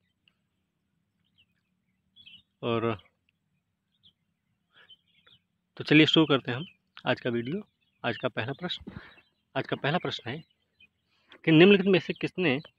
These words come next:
किसने अटल इनोवेशन मिशन, नीति आयोग, बिल एंड मेलिंडा गेट्स फाउंडेशन और राबो फाउंडेशन के साथ एग्रीटेक चैलेंज दो हज़ार इक्कीस लॉन्च करने के लिए भागीदारी की? किसी ने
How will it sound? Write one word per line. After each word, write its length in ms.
किसने 400
अटल 260
इनोवेशन 600
मिशन, 400
नीति 320
आयोग, 280
बिल 320
एंड 220
मेलिंडा 560
गेट्स 280
फाउंडेशन 380
और 400
राबो 320
फाउंडेशन 400
के 140
साथ 220
एग्रीटेक 680
चैलेंज 380
दो 120
हज़ार 200
इक्कीस 380
लॉन्च 140
करने 240
के 80
लिए 100
भागीदारी 440
की? 160
किसी 240
ने 160